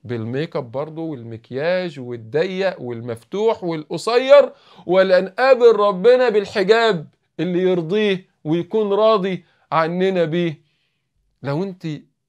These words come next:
مر عليك المقطع بتاع الشباب ده وانت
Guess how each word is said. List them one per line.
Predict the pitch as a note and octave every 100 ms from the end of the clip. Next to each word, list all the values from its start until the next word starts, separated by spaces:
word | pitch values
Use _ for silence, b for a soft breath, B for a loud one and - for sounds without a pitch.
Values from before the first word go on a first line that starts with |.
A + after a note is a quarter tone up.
| _
مر | C#3+ E3 G3
عليك | D3 D3+ D3+
المقطع | C3+ D3+ D#3 - C3
بتاع | B2+ D3 D#3
الشباب | - B2+ C3+ B2
ده | A#2+ A2+ - _ _ _ _ _ _
وانت | C3 D#3+ D3